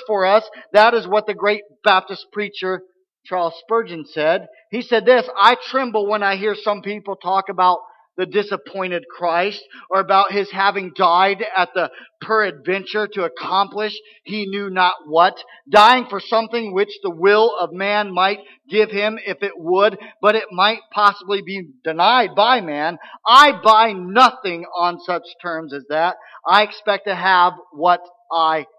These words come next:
purchase." And Christ will have what he bought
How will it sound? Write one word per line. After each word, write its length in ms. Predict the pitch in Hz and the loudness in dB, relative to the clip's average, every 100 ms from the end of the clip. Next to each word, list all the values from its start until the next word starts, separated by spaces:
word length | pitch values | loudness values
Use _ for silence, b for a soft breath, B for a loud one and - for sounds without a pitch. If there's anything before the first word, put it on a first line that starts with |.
| _ _ - | _ _ -8
purchase." 680 | - 240 240 123 95 - - b b | 0 0 -2 -14 -18 -20 -20 b b
And 160 | 185 160 | -14 -12
Christ 580 | - 214 220 254 247 - - _ _ _ | -6 0 2 2 -2 -12 -20 _ _ _
will 500 | 147 226 226 226 196 - _ _ | 2 6 8 6 0 -10 _ _
have 500 | - 226 175 113 95 _ _ _ _ | -2 0 2 -2 -10 _ _ _ _
what 460 | 160 233 247 - - _ | 4 4 4 -6 -20 _
he 560 | - 233 247 233 208 _ _ _ - | -10 -4 -4 -4 -8 _ _ _ 2
bought 480 | 226 151 117 - | 2 2 -8 -18